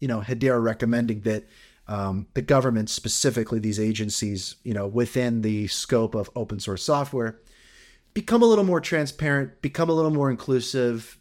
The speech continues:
participate a little more in different ways. Um, so very interesting stuff. Um, Hedera highlights specifically the importance of using memory-safe programming languages to resu-, to reduce vulnerabilities,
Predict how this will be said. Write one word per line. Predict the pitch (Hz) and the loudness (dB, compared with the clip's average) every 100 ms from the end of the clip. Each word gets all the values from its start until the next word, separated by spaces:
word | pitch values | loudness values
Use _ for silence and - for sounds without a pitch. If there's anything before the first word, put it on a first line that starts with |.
| - | -4
participate | 147 147 143 147 139 | -2 -2 -2 0 2
a | |
little | 131 123 | 0 -2
more | 120 117 | 0 0
in | 113 | 2
different | 113 - - | 0 -4 -4
ways. | 113 107 104 - _ _ _ | 0 0 -2 -6 _ _ _
Um, | 104 101 101 | -8 -6 -6
so | 95 123 | -4 -2
very | 113 135 127 | 0 2 4
interesting | 113 - - 104 | 2 -2 -8 -8
stuff. | 95 - 95 - _ _ _ _ _ _ _ - - - | -6 -4 -4 -6 _ _ _ _ _ _ _ -20 -18 -8
Um, | 104 101 107 - _ - | -6 -4 -6 -8 _ -4
Hedera | 131 151 151 | 2 2 2
highlights | 143 139 139 135 | 0 2 2 2
specifically | - - 135 - 240 240 160 131 | -2 -4 -2 0 2 0 2 2
the | 123 | 2
importance | 113 143 135 131 | -2 -2 -4 -4
of | 120 | -4
using | 123 113 120 117 | -4 -2 -2 -2
memory-safe | 131 151 180 180 - 139 120 - | -2 0 0 0 0 0 0 -2
programming | - 175 170 123 113 | 0 2 2 0 0
languages | 107 101 101 98 101 | 0 -2 -2 -2 -4
to | - 113 | -4 -4
resu-, | 107 98 110 120 - - | -4 -4 -2 -2 -4 -10
to | 127 | -4
reduce | 117 110 135 139 - _ _ - | -2 0 0 -2 -8 _ _ -6
vulnerabilities, | 113 123 123 120 170 196 131 120 117 | -2 0 0 0 4 4 4 2 -2